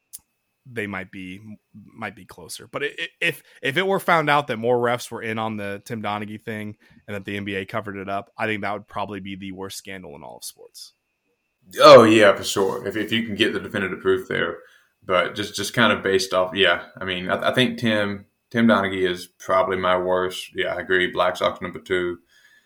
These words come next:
Speaker 2: My hatred for the Astros is growing, so they're gonna be in the top five no matter what. But I would, I would probably say,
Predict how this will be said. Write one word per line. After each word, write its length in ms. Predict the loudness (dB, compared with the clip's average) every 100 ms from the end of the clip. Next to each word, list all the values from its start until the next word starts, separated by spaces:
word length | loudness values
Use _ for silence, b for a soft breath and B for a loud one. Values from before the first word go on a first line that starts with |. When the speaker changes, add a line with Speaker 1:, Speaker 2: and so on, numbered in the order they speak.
| b b _
Speaker 2:
My 120 | -4
hatred 320 | 4 4 4
for 60 | 0
the 100 | 4
Astros 460 | 4 2 -2 -4 -4
is 120 | -4
growing, 480 | 0 2 2 0 -2
so 140 | -2
they're 120 | 0
gonna 140 | 0 -2
be 120 | -2
in 80 | -4
the 60 |
top 300 | -2 -2 0
five 260 | -2 -2 -4
no 100 | -6
matter 240 | -4 -4
what. 420 | -4 0 0 -2 -10 _ _ _ _ _ _ _ _
But 400 | 0 2 2 2 4
I 120 | 4
would, 180 | 4 -2 _ -2
I 100 | 0
would 160 | 0
probably 400 | 0 2 4 2
say, 680 | -4 -2 0 0 -2 -6